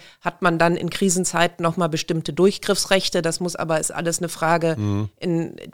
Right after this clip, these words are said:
Speaker 1: die man auch sehr sensibel mit Grundrechten und so weiter abwägen muss.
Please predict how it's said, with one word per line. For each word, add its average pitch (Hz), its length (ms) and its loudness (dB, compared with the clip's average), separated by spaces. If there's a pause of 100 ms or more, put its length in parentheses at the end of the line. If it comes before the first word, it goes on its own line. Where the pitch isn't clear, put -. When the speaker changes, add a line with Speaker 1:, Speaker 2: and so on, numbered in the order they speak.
(160)
Speaker 1:
die 180 60 -4
man 170 160 4
auch 165 100 4
sehr 180 180 4
sensibel 170 400 4
mit 165 140 2
Grundrechten 175 540 2
und 165 140 -6
so 156 120 -2
weiter 160 280 -2
abwägen 180 420 2
muss. 180 280 2